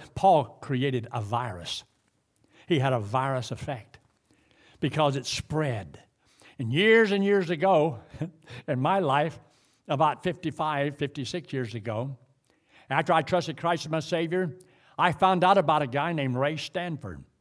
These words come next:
who founded the Florida Bible College. I went there and I got totally infected with the gospel virus.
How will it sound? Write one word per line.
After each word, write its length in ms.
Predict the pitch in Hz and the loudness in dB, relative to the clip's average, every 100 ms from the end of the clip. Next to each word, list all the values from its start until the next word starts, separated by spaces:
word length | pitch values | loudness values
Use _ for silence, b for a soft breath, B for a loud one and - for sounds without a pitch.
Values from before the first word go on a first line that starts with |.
| _ _ _ - | _ _ _ 2
who 160 | 170 | 2
founded 380 | 160 175 185 185 | 6 4 4 2
the 80 | 151 | -4
Florida 320 | - 160 175 | 0 2 4
Bible 260 | 170 175 170 | 4 2 2
College. 560 | 151 147 104 85 - _ _ b b b - | -2 -2 -4 -10 -18 _ _ b b b 4
I 140 | 165 | 4
went 300 | 160 185 185 | 6 2 2
there 180 | 185 208 | 2 2
and 240 | 165 156 | 0 0
I 100 | 151 | -2
got 520 | 127 160 170 - _ | 0 -2 -2 -8 _
totally 420 | - 202 196 202 190 | 2 4 4 -2 -2
infected 720 | 160 131 - 185 - 175 135 | -4 -2 -2 -4 -4 -6 -2
with 180 | 139 127 | -4 -4
the 80 | |
gospel 480 | 107 156 160 - 160 | -4 -4 -4 -4 -4
virus. 540 | 131 123 104 85 - | -2 -2 -4 -10 -16